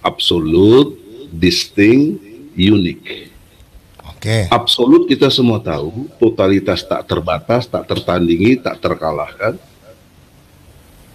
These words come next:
Speaker 1: Itulah yang pantas untuk identifikasi sebagai Tuhan.
Speaker 2: Oke.
Speaker 1: Tidak mungkin kita mau bertuhan kepada yang relatif.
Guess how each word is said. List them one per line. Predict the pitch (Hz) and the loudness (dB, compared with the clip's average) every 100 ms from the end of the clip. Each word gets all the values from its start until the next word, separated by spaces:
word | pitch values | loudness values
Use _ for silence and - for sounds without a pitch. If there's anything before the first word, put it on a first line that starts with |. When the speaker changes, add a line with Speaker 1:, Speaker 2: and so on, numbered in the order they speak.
| - - | -20 -6
Speaker 1:
Itulah | - - 151 170 160 | -6 0 4 4 4
yang | 123 | 0
pantas | 110 98 90 143 143 - | 0 -2 0 -2 -4 -6
untuk | 107 104 - 156 - - - | -6 -6 0 0 0 -14 -6
identifikasi | - 98 117 127 120 98 92 87 78 123 131 135 - - - | -4 2 4 4 2 -2 -4 -4 -2 2 2 2 -4 -18 -18
sebagai | - - 92 80 71 82 - | -2 0 0 -4 -4 -4 0
Tuhan. | 104 85 - 76 73 - - - - - | 0 0 -8 -8 -10 -16 -20 -20 -20 -16
Speaker 2:
Oke. | 78 - 101 107 92 71 - _ - - | -14 -10 -6 -4 -4 -10 -18 _ -20 -4
Speaker 1:
Tidak | 107 104 | 0 2
mungkin | 127 202 196 151 120 | 4 4 4 2 2
kita | 107 90 98 95 | 2 -2 -2 0
mau | 98 101 92 | 0 0 -4
bertuhan | 101 98 - 107 107 107 | -4 -4 0 0 0 -2
kepada | 104 101 | -2 0
yang | 110 110 | 2 2
relatif. | 113 113 123 151 - - - | 0 0 -2 -4 0 0 -2